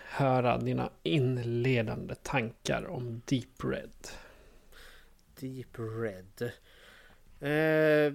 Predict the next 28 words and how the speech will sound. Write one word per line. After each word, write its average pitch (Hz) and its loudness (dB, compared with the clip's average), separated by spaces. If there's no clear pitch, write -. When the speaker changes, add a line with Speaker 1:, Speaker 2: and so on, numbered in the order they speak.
Speaker 2:
den 151 -4
här 208 -2
filmen 120 0
är 120 0
en 117 0
sån 117 -4
som 117 -4
jag 113 -2
har 113 -2
sett, - -6
eh, 165 -6
ganska 123 -4
många 143 -2
gånger 101 -8
ändå. 101 -10
Jag 165 4
tror 117 -4
första 127 0
gången 117 2
jag 117 0
såg 127 0
den 110 2
var 190 12
lite 143 4
i 120 4
kölvattnet 113 2
utav, 113 4
eh, 147 4